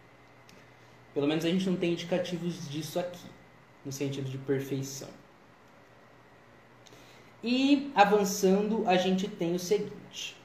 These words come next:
Acreditais numa nova existência corporal? Resposta: sim. Vinte e três. Se tiverdes de renascer na vida corpórea,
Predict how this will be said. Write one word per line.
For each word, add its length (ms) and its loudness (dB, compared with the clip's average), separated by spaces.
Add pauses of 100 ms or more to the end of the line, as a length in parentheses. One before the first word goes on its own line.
(160)
Acreditais 720 6
numa 180 4
nova 320 6
existência 600 0
corporal? 840 0 (560)
Resposta: 680 0
sim. 460 -2 (1200)
Vinte 280 4
e 40 -6
três. 560 0 (760)
Se 200 2
tiverdes 800 8
de 120 6
renascer 720 6
na 120 4
vida 260 2
corpórea, 680 2